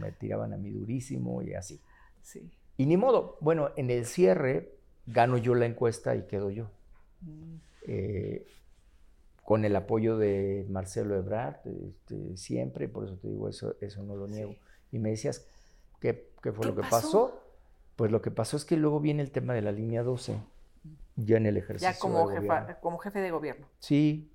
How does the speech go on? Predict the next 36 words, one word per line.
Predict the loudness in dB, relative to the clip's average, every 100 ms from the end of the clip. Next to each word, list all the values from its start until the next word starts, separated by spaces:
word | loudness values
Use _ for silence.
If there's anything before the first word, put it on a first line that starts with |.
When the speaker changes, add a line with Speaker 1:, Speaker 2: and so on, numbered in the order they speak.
| -12
Speaker 1:
al | -2 0
principio | 2 -2 -2 -4
en | 0
el | 0
ejercicio | -2 -6 -2 0
de | 4
gobierno | 2 2 0
yo | -2 -2
platico | -6 -6 -8 -8
con | -4 -4
él | -2 -4 -6
y | -6
yo | -6 -6
Speaker 2:
Mm. | -8 -14 -18 _ -20 -20 _ -6
Speaker 1:
tenemos | -2 -2 0
varias | -2 -2
conversaciones. | -6 -10 -10 -12 -12 -6 -4 -4 -6 -10 -20 -20 -20 -20 -20 -12
Eh, | -8 -6 -8 -8
él | -6 -4
hace | -4 -6
un | -4
viaje, | -4 -4 -4
luego | -4 -4 -4
regresa, | -2 -2 -2 -4
tenemos | -8 -8 -8 -10 -18 _ _ _
pláticas, | -2 0 -2 -8 -8 -10 -10 -20 -20 -20 -20 -4
y | 0
luego | 2 0
viene | -2 -4
este | -8 -10
tema | -10 -8
de | -10
la | -10 -10
línea | -10 -10
Speaker 2:
Mm. | -8
Speaker 1:
doce, | -10 -10 -14